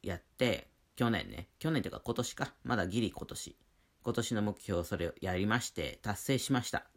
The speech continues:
はい。で、なんでその釣りとか狩猟免許をやってみたいかっていう、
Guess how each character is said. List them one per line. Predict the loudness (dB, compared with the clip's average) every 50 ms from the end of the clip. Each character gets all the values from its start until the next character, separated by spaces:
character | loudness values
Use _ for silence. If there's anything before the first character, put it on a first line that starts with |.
| -20 _ _ _ _
は | -6 -4 -4 -4
い。 | -6 -8 -12 _ _ _ _ _ _ _ 0
で、 | 2 4
な | 6 6 6 6
ん | 6
で | 6 4 6
そ | 4 4
の | 2 2
釣 | 2 2 2 2
り | 2
と | 2 0
か | 0 0
狩 | 0 0 2
猟 | 2 2 2
免 | 4 2 2 2
許 | 2 0 0 0
を | 0
や | 0 -2
っ | 0
て | 0 0
み | 0 2 2
た | 2 0
い | 2 0
か | -2 -4
っ | -6 -6
て | -8 -8
い | -6 -6 -8
う、 | -10